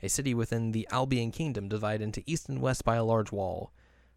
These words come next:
The girls serve as undercover spies enrolled as students at the prestigious Queen's Mayfair School. The girls make use of their individual abilities to remain active in the underground world of disguise, espionage, infiltration, and car chases.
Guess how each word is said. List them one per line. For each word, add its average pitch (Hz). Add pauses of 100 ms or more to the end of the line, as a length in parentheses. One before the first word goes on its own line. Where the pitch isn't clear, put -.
The 104
girls 107
serve 110
as 104
undercover 107
spies 107
enrolled 107
as 104
students 123
at -
the 113
prestigious 123
Queen's 165
Mayfair 98
School. 98 (520)
The 101
girls 110
make 110
use 113
of 107
their 104
individual 107
abilities 104
to -
remain 104
active 104
in 104
the 101
underground 151
world 139
of 107 (340)
disguise, -
espionage, 127
infiltration, 120 (240)
and 117
car 143
chases. -